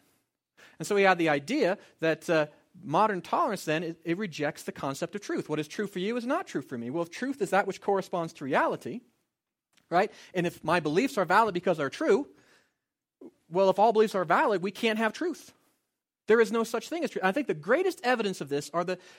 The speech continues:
the, the few love notes that I got this week from those who were maybe here, heard the truth message or heard it online, which I love our online li-, listeners.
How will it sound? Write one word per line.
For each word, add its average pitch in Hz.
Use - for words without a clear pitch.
the, 170
the 175
few 302
love 240
notes 160
that 147
I 151
got 160
this 151
week 151
from 170
those 180
who 196
were 175
maybe 170
here, 170
heard 170
the 190
truth 175
message 160
or 156
heard 160
it 170
online, 135
which 147
I 147
love 151
our 151
online 156
li-, 135
listeners. 127